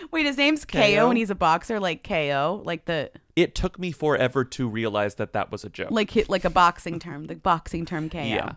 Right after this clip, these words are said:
Speaker 1: And you know what the other
Speaker 2: K O.
Speaker 1: thing is about this show? Everyone's hot.
Speaker 2: What?
Speaker 1: Everyone's hot.
Speaker 2: Well, that's the C W's bread and butter.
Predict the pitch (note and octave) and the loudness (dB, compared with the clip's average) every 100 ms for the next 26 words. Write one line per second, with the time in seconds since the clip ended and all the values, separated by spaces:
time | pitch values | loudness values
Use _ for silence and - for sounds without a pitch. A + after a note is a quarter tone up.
0 | - - - D#4 F4+ G#4 G4 F4 F#4+ G4 | -14 -14 -2 2 6 6 8 6 4 2
1 | F4+ D#4+ E4 E4 E4+ F4 E4+ D#4+ - F3 | -2 2 2 2 -2 2 2 2 -2 -2
2 | F3+ A3 A3+ A3+ F#3+ C#3+ G#2+ - B2 A#2 | 2 2 2 0 2 2 2 -2 -4 -2
3 | - A#3 G4+ G#4 G#4 G#4 G4+ - - - | 4 6 6 4 8 10 10 8 2 -20
4 | _ _ F#3 F#3 F#3 - - D3+ F3 D#3 | _ _ -10 -2 -4 -4 -14 -10 -6 0
5 | D3 C#3 B2+ C3 A#2 A#2+ C3+ - - | 0 0 0 0 0 2 0 -2 -10